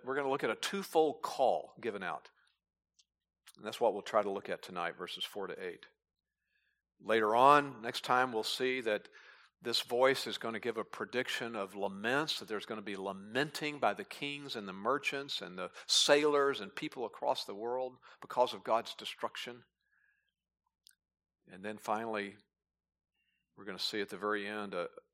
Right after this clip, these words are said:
a note of heavenly rejoicing, but that's all next time. So here, let's look at this twofold call coming from this voice from heaven.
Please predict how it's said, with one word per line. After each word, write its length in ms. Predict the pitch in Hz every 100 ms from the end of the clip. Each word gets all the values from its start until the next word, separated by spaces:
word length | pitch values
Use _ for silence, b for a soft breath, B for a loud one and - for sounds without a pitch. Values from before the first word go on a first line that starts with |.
| _
a 80 | -
note 300 | 90 98 104
of 100 | 90
heavenly 400 | - 117 104 98
rejoicing, 600 | 87 90 104 92 95 85 85
but 120 | 90
that's 220 | 98 -
all 140 | 92 82
next 300 | 85 - -
time. 200 | 78 78
So 160 | -
here, 260 | 104 165 185
let's 200 | 160 165
look 100 | 202
at 60 | -
this 160 | 127
twofold 480 | - - - 139 123
call 400 | - 131 107 98
coming 260 | - 123 120
from 180 | 120 104
this 120 | 95
voice 300 | 98 107 120
from 180 | - 92
heaven. 260 | 98 87